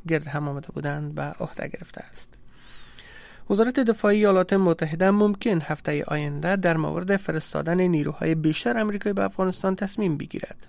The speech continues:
با وجود آن که یک مقام قصر سفید روز گذشته بدون ذکر نامش به اسوشییتد پرس گفت که وزارت دفاع آمریکا چهار هزار سرباز تازه نفس را برای پیشبرد مأموریت مشوره و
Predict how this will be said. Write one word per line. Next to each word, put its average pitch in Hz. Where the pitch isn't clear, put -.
با 151
وجود 156
آن 190
که 190
یک 165
مقام 185
قصر 180
سفید 190
روز 170
گذشته 165
بدون 175
ذکر 160
نامش 208
به 180
اسوشییتد 175
پرس 156
گفت 214
که 202
وزارت 185
دفاع 170
آمریکا 151
چهار 214
هزار 180
سرباز 165
تازه 160
نفس 170
را 175
برای 160
پیشبرد 160
مأموریت 156
مشوره 156
و 151